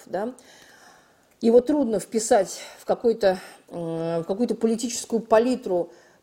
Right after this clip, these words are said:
привычных нам политических партий, да, вот, но, тем не менее, это человек явно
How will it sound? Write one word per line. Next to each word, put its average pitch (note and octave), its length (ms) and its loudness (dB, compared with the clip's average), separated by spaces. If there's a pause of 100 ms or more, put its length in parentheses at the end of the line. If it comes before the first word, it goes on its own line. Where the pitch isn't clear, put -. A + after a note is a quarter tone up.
привычных A#3+ 680 2
нам G3+ 240 -2
политических G3+ 800 -4
партий, D#4 460 2
да, B3 300 2 (760)
вот, G3 440 2
но, C#4+ 320 2
тем C4+ 280 0
не B3 120 -2
менее, C#4+ 420 2
это A#3+ 140 -2
человек B3+ 320 2
явно A#3 400 2